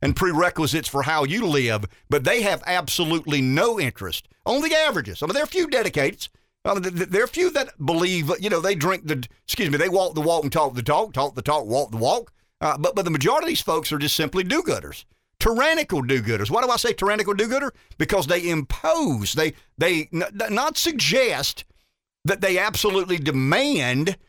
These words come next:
that you accept their worldview while they fly off to Davos and escape some of those, um,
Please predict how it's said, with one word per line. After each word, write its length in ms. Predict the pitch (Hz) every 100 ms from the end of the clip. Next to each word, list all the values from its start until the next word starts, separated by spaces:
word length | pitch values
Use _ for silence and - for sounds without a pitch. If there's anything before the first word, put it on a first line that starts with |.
| _ -
that 180 | 156
you 220 | 135 202 208
accept 800 | - - - 247 262 214 - - _
their 320 | 113 104 269
worldview 920 | 320 208 269 302 202 113 131 107 101 156 - _ -
while 160 | 160
they 180 | 185 233
fly 260 | 220 208 185
off 260 | 165 151
to 80 | 156
Davos 640 | 143 127 117 117 113 - - - -
and 100 | 151
escape 400 | - - 262 180
some 160 | 175
of 60 | 143
those, 340 | 135 117 107 - _
um, 540 | - 131 117 104 95